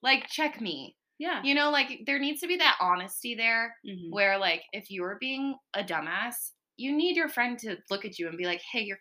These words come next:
Speaker 1: kind of being a dumbass."
Speaker 2: Yeah.
Speaker 1: You know? But then on the other hand, you need someone who's also there to, like, who knows you well enough to be able to level with you and, like,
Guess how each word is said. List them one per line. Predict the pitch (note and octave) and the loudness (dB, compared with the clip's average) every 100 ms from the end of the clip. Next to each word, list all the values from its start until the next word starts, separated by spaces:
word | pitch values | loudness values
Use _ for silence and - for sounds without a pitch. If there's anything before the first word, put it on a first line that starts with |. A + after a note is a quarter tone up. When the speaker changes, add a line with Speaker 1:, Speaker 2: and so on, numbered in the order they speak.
| - | -10
Speaker 1:
kind | B3+ | -6
of | C4 | -4
being | B3 G3 | -4 -6
a | D#3 | -8
dumbass." | C#3+ - - - - _ _ - | -8 -10 -14 -16 -18 _ _ 0
Speaker 2:
Yeah. | F#3 | 4
Speaker 1:
You | A#3+ | 8
know? | A3+ A3 A3 A#3 - - | 10 10 8 4 -8 -4
But | - B3+ | 4 6
then | C#4+ C#4 | 8 6
on | C#4 | 6
the | A#3+ | 6
other | G#3 B3+ | 6 6
hand, | A#3 G#3+ F#3+ | 2 0 0
you | G3 | -2
need | G3+ G3 F#3 - _ - | -2 -2 -4 -14 _ -12
someone | A3+ A#3+ A#3+ | -4 -2 0
who's | B3 B3+ A3 | 0 -2 -2
also | E3+ E3+ G#3 G#3 | -2 -2 -4 0
there | G3+ G3+ | 2 2
to, | A3 | -2
like, | G3 F3+ E3+ | -2 -2 -2
who | A#3 | -4
knows | A3 G#3+ | -2 -2
you | A3 | -2
well | A3 | -2
enough | A3+ A#3 | -2 -4
to | - F#3 | -6 -2
be | F3 | 0
able | E3+ E3+ E3 | 0 -4 -6
to | F3 E3 D#3 F3+ _ _ _ _ _ | -6 -4 -6 -8 _ _ _ _ _
level | F3+ F3+ F#3 | 2 4 4
with | G3+ G#3 | 0 -2
you | A3+ | -2
and, | G#3 | -2
like, | G3 | -2